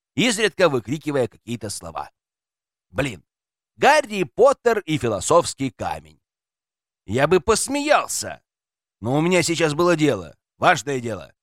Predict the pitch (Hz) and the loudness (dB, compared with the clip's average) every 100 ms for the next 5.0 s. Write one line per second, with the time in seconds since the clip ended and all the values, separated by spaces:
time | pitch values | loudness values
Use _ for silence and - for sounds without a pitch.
0 | _ - 92 117 117 85 76 73 73 _ | _ -12 -4 -2 -2 -6 -16 -16 -20 _
1 | _ _ 147 175 175 175 170 165 156 147 | _ _ 0 2 2 0 0 0 0 -2
2 | 117 104 92 - _ _ _ _ 101 160 | -4 -8 -10 -12 _ _ _ _ 0 2
3 | - - 156 175 151 139 - 147 127 147 | 2 2 4 4 2 -4 -2 -2 0 -2
4 | - - 131 123 120 - 110 104 85 | -4 -6 -4 -2 -4 -6 -8 -8 -10